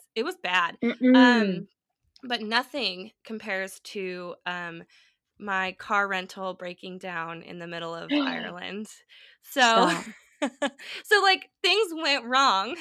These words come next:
Speaker 1: <laughs> but I think that those
Speaker 2: Stop.
Speaker 1: things actually ended up increasing my confidence 'cause,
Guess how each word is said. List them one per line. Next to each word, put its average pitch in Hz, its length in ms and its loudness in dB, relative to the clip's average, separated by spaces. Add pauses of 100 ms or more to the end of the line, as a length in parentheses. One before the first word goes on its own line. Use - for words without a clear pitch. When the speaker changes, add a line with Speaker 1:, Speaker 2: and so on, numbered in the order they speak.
(120)
Speaker 1:
<laughs> - 560 -4
but 240 680 6 (360)
I 254 120 4
think 349 320 -2
that 370 140 0
those - 220 6
Speaker 2:
Stop. 170 140 -10
Speaker 1:
things 311 400 -4
actually 302 460 0
ended 277 220 -4
up 269 140 -4
increasing 247 600 -8
my 320 120 -4
confidence 339 680 -6 (380)
'cause, 254 280 -6